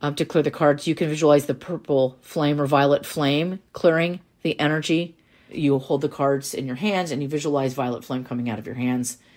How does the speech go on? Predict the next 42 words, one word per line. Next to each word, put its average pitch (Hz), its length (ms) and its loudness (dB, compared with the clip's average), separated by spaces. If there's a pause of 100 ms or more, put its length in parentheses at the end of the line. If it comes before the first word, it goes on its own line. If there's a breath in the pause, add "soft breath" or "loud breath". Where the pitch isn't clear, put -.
(480 soft breath)
and 123 420 -2
you 127 160 -4
clear 131 240 -2
them 120 120 -4
that 185 200 4
way. 180 240 8 (240 loud breath)
You 180 100 -4
could 208 120 10
also 180 240 6
draw 156 240 4
Reiki 160 340 2
symbols 156 520 -2
over 147 200 0
the 143 100 -2
cards 147 460 0
to 143 100 -6
clear 135 260 -2
them 123 140 -4
that 151 200 -2
way. 151 220 4 (280 loud breath)
You 190 100 0
could 214 140 10
also 185 260 6
do 151 160 0
prayer, 208 560 6 (340 loud breath)
or 208 220 12
you 247 140 8
could 233 160 0
take 220 160 8
a - 80 4
quartz - 320 2
cluster 240 460 6
or 139 200 6
selenite 196 840 6 (360 soft breath)
or 147 320 6
other 185 240 8
types 160 400 0
of 147 120 -2
crystals 143 440 -2 (140)
and 143 340 2
put 208 200 -2
them 165 120 4